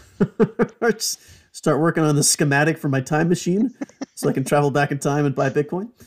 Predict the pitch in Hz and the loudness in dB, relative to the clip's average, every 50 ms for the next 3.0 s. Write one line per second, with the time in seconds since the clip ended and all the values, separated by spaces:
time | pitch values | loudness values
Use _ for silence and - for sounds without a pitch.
0 | - _ _ _ _ - - _ - _ - - 127 131 135 143 131 131 131 127 | -20 _ _ _ _ -20 -20 _ -18 _ -8 -6 -4 -4 -4 -4 -4 -4 -4 -6
1 | - - - _ - - - _ _ _ _ _ _ _ _ _ _ - 151 143 | -6 -8 -12 _ -20 -20 -20 _ _ _ _ _ _ _ _ _ _ -10 -8 -8
2 | 139 - 131 127 127 131 131 - - - 131 131 131 131 127 - 131 139 156 | -6 -6 -4 -4 -4 -6 -6 -8 -8 -6 -6 -6 -6 -8 -8 -8 -8 -8 -8